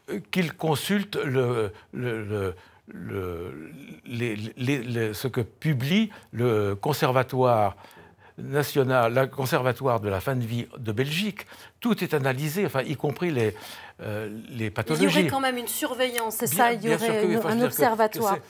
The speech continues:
Speaker 1: c'est, et, et, alors que les,
Speaker 2: Non.
Speaker 1: euh, les dérapages ont lieu ici et maintenant, puisqu'on estime entre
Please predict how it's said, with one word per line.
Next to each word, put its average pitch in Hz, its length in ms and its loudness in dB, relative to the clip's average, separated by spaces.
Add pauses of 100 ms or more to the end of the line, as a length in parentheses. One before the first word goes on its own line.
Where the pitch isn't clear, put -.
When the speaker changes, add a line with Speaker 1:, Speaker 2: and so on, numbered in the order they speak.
(240)
Speaker 1:
c'est, 165 80 -8
et, 135 500 -2
et, - 100 -8
alors 139 260 0
que 131 80 -4
les, 175 420 0
Speaker 2:
Non. 147 200 -2
Speaker 1:
euh, 113 220 -2 (200)
les 147 140 0
dérapages 139 480 0
ont 135 120 -2
lieu 131 240 0
ici 160 280 -2
et 139 40 2
maintenant, 139 380 0
puisqu'on 123 340 -4
estime 131 360 -6
entre 123 280 -2